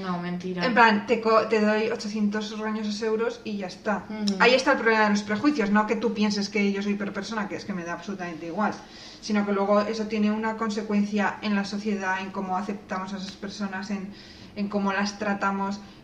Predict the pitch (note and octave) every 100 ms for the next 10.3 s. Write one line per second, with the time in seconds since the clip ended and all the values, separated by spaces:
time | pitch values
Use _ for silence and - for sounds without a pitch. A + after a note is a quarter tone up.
0 | - G3+ F#3+ F3+ G3 E3 G3+ G#3+ G3+ -
1 | F3 F#3 F3+ G3+ G3 F#3+ G3+ - G3 -
2 | - - - - - G3 F#3 E3 - -
3 | F3 D#3+ D3+ F3 A3 G3+ F3 F#3 F3+ F3+
4 | F3 F#3 F3+ - - F#3 F3+ E3 D#3 -
5 | - - A3 F#3 - - - - - -
6 | - - D4+ - B3 A3+ A3+ A#3 C#4+ -
7 | - - B3+ D4+ C#4+ A3 G#3 G3+ G#3 G3+
8 | G#3 G#3+ G3+ F#3+ F#3 F3 G#3+ A#3+ G#3+ B3
9 | G#3+ A3 G#3 G3+ G#3 G#3 - - - -
10 | F3 - -